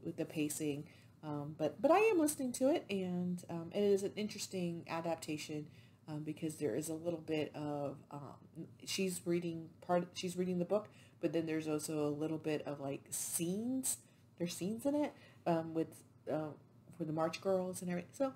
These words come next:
it's interesting. Um, it, it, uh, a little bit different from what I'm used to. I don't listen to,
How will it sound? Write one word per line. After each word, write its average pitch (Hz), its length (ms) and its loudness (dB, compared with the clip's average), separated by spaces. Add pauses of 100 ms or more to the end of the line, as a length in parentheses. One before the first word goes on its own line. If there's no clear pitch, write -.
(100)
it's 320 180 2
interesting. 381 460 2 (180)
Um, 165 300 -8 (280)
it, 175 200 -4
it, 180 180 -2
uh, 160 280 -2 (1000)
a 165 60 0
little 220 280 6
bit 202 140 6
different 175 360 -2
from 147 300 -10 (400)
what 156 140 -4
I'm 147 160 -6
used 139 240 -10
to. - 80 -12 (200)
I 160 60 -2
don't 185 240 2
listen 180 280 -2
to, 151 280 -2